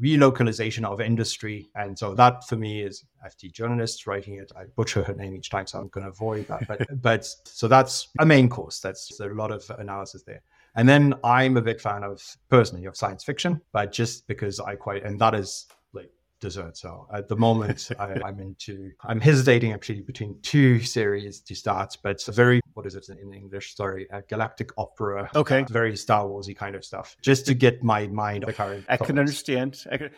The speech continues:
Speaker 2: so, uh, another question maybe is, what's your take on all this generative A I, the whole Chat G P T stuff, especially since you're a fan of science fiction? What are your thoughts on where that's going?
Speaker 1: Big topic. <laughs> This is very much my own take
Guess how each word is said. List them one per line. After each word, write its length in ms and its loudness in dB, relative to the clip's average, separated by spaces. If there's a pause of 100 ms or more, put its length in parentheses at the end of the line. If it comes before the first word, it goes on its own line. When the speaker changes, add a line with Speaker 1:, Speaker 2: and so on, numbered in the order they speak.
Speaker 2:
so, 300 6
uh, 120 0 (200)
another 320 6
question 300 -2
maybe 240 4
is, 180 0 (260)
what's 380 -4
your 80 2
take 380 -4
on 80 2
all 160 6
this 200 -2
generative 680 -6
A 200 -4
I, 220 -4
the 100 -12
whole 180 -4
Chat 340 -6
G 180 -12
P 160 -8
T 240 -6
stuff, 360 -6
especially 340 -2
since 260 -6
you're 120 -4
a 40 -8
fan 240 -2
of 120 -6
science 320 -4
fiction? 380 -12
What 80 -8
are 40 -8
your 100 -4
thoughts 320 2
on 280 -6
where 120 -4
that's 200 -4
going? 260 -8 (1700)
Speaker 1:
Big 360 8
topic. 300 -2
<laughs> 40 -16
This 160 0
is 100 4
very 180 8
much 280 4
my 340 4
own 160 2
take 380 -6